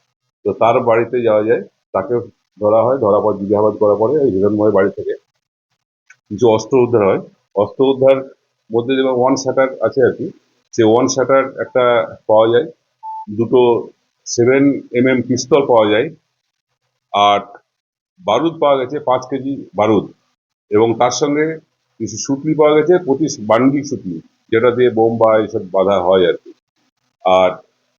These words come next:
এতে যে অ্যামুনিশন পাওয়া গেছে, তাতে আমাদের পয়েন্ট থ্রি নট থ্রি অ্যামুনিশন পাওয়া গেছে, সাতাশ রাউন্ড, এবং সেভেন এমএম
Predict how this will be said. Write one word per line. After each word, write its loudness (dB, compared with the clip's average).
এতে 0
যে -2
অ্যামুনিশন 0
পাওয়া 2
গেছে, -2
তাতে 0
আমাদের 2
পয়েন্ট 2
থ্রি -6
নট 2
থ্রি 2
অ্যামুনিশন 0
পাওয়া 4
গেছে, -2
সাতাশ -2
রাউন্ড, 2
এবং 2
সেভেন 2
এমএম 2